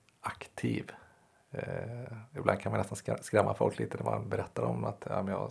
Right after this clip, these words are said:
jag har skrivit en lista och där står att jag ska skaffa tio nya vänner. Eh, och du är en av dem. <laughs>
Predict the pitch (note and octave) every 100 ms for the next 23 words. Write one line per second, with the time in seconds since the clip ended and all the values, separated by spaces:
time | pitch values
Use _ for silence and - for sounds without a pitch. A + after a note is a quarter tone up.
0 | - - G2 - A#2+ A2+ A#2 G#2+ - G#2
1 | A2 A2 A2 - A#2 - - G#2+ - -
2 | - - - - B2 G#2+ A2 A2 A2+ G#2
3 | B2+ - - - - - - - - -
4 | G#2+ F#2+ G2 G2 F#2+ F#2 F#2+ - _ _
5 | _ _ _ B2 G#2 - - - F#2+ G#2
6 | G2 F#2 G2 G#2 - D#3+ F3+